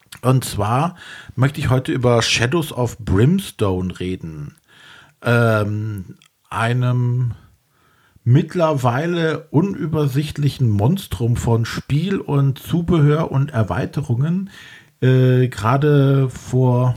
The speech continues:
zwei oder drei Wochen ist der letzte Kickstarter, ähm, äh, beendet worden, erfolgreich, sehr erfolgreich wieder, wo es wieder einen Haufen von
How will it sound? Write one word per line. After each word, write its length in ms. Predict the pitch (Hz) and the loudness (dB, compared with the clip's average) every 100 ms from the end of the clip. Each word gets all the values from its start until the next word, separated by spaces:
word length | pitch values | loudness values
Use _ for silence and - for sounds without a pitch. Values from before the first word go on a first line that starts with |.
| - - _ _ _ _ - | -6 -20 _ _ _ _ -20
zwei 420 | - 110 127 170 | -2 0 2 0
oder 180 | 143 123 | -2 -2
drei 300 | 110 151 139 | -2 -2 -4
Wochen 680 | 151 156 151 180 - - - | -4 -4 -4 -6 -10 -18 -12
ist 180 | - 123 | -4 -2
der 60 | |
letzte 280 | 127 143 139 | -2 -4 -8
Kickstarter, 720 | 185 - - 95 92 123 147 - _ - - _ _ _ _ | -10 -10 -4 -4 -2 -2 -4 -10 _ -20 -20 _ _ _ _
ähm, 640 | 104 107 113 113 117 117 117 - _ _ _ _ _ _ _ _ | 2 2 4 4 4 2 0 -10 _ _ _ _ _ _ _ _
äh, 180 | 117 113 | 2 4
beendet 480 | 110 104 139 165 165 | 2 0 -2 -2 0
worden, 420 | 170 175 185 190 | 0 0 -2 -2
erfolgreich, 760 | - 139 156 165 160 160 165 160 | 0 0 0 -2 -2 -4 -4 -2
sehr 200 | 113 139 | 0 0
erfolgreich 540 | 143 160 156 165 143 | 0 -2 -4 -4 -4
wieder, 220 | 156 147 | -2 -2
wo 100 | 143 | -2
es 120 | 139 135 | -4 -2
wieder 120 | 131 | -2
einen 200 | 120 117 | 0 0
Haufen 520 | 156 214 - 185 185 | 0 -2 -6 -4 -4
von 500 | 151 147 151 160 | -2 -2 0 -2